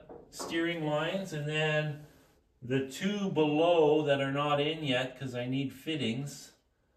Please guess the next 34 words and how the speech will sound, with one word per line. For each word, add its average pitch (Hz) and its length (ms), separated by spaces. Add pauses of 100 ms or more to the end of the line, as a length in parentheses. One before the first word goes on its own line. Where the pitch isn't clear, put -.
(360)
I'm 117 240
short 202 440
on 156 160
number 156 320
eight 139 240
fittings. 113 520
I 110 60
got 123 160
lots 170 300
of 165 80
number 147 280
six, - 440
but 113 160
not 131 200
number 113 320
eight. 107 380 (500)
And 120 240
that 151 260
goes 147 380
to 143 200
the 127 100
valve 135 480
on 123 160
the 113 80
hydraulic 131 640
pump. 113 280 (520)
This 170 180
pump 190 400
is 127 160
nice 151 380
'cause 131 220
it's 127 200
a 120 100
pump, 160 540